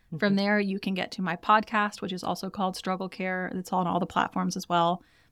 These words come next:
Speaker 1: My book you mentioned, How to Keep House While Drowning. I have a shop with some downloads and some courses, and I'm on TikTok as Domestic Blisters,
Speaker 2: Mm-hmm.
Speaker 1: and I'm on Instagram as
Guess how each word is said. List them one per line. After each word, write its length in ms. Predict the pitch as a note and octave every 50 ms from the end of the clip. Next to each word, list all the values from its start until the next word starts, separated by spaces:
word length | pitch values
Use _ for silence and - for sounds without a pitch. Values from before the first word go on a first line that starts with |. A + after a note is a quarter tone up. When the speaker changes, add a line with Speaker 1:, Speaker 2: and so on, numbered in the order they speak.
| _ -
Speaker 1:
My 80 | G3+
book 220 | F#3 F3+ G3+ G3+ - -
you 100 | G#3+ G#3
mentioned, 400 | G#3 G3 F#3+ F#3 - G3+ G3+ F#3+
How 120 | F#3 -
to 60 | G3 F#3+
Keep 220 | - - G3+ -
House 220 | - F#3 F#3 -
While 120 | - G3 G3
Drowning. 520 | F#3+ G3 F#3 F#3 F#3 F#3 F#3 F#3 F#3+ F#3+ -
I 80 | - F#3+
have 420 | F#3 - G3 F#3+ F#3+ G3 G3 F#3+ - -
a 380 | - F#3 F3+ F3 F3+ F3+ F#3 - _ _ _ _ _
shop 480 | - - - B3 A3 G#3+ G#3+ G#3+ - - -
with 160 | G#3+ G#3 G#3
some 200 | - - F#3 F3+
downloads 520 | G3+ G#3 A3 A3 G#3+ G#3+ G#3+ G#3 G#3 G3
and 100 | F#3+ F#3
some 160 | - - F#3
courses, 720 | F#3 - - G3+ A3 G#3 - A3 A3 G#3+ G#3 G#3+ G#3 - - _ _ _ _ _ _ _
and 260 | G3 G3 F#3+ G3 G3
I'm 160 | G3+ F#3+ G3
on 460 | - - G3 F#3+ F#3+ F#3+ G3 F#3+ - - _ _
TikTok 540 | - - C4 B3 - - A3+ G#3 G#3 G#3 - - _
as 380 | G3 F#3+ F#3 F3+ F3+ F#3 - - _ _ _ _ _ _ - G3+
Domestic 520 | - F#3+ F#3+ F#3 G3 - - - B3 -
Blisters, 640 | - G3 F3+ - - - F3+ - G3+ B3 - - - - _ _ _ _ -
Speaker 2:
Mm-hmm. 240 | E3+ - _ - F3 A3 _ _ _ -
Speaker 1:
and 320 | G#3 G3+ G3 G3 G3 G3
I'm 100 | G3+ G3+ -
on 300 | - G3 G3 G3 G3 - -
Instagram 580 | - G3+ - - G3+ G3+ G3+ F#3+ G3 F#3+ F#3+ F#3
as 280 | - F3+ F3 F3+ F3+ -